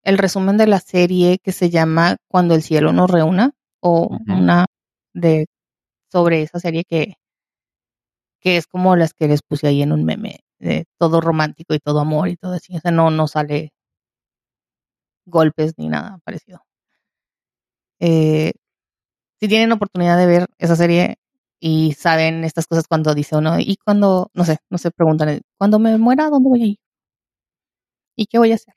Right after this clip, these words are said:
Speaker 1: ¿no? Eh, está padre, me gustó mucho la manera en la que lo manejan, lo manejan como si fuera una oficina, todo muy burocrático el pedo. Este, la persona se muere, llega al cielo, se forma, le piden que deje todo lo que tenía, como sus tesoros que tenía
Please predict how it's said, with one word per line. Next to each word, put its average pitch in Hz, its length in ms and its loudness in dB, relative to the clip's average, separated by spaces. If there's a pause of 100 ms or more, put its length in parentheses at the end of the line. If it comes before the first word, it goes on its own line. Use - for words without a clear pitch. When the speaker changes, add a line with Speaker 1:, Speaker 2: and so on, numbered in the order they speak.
(120)
Speaker 1:
¿no? 233 100 -6 (1000)
Eh, 160 380 2 (180)
está 202 200 -2
padre, 233 340 0
me 202 220 2
gustó 214 220 0
mucho 247 220 0
la 254 140 2
manera 180 500 2
en 196 80 2
la 214 80 2
que 214 120 -2
lo 208 80 4
manejan, 160 320 0
lo 165 40 4
manejan 165 260 2
como 185 120 0
si 170 80 -2
fuera 160 140 4
una 160 80 2
oficina, 220 480 0 (360)
todo 160 200 2
muy 156 160 2
burocrático 151 560 -4
el 156 60 -14
pedo. 247 280 0 (720)
Este, 160 260 -14
la 151 100 -8
persona - 280 -8
se - 120 -14
muere, 254 300 0 (500)
llega 156 240 0
al 151 80 -2
cielo, 240 340 0 (400)
se 160 80 -10
forma, 214 480 0
le 175 160 0
piden 170 300 0
que 160 100 -6
deje 160 200 -8 (100)
todo 190 200 2
lo 196 120 2
que 165 340 -4
tenía, 175 580 0 (260)
como 170 220 2
sus - 200 -6
tesoros 165 460 0
que 170 100 -6
tenía 165 440 -4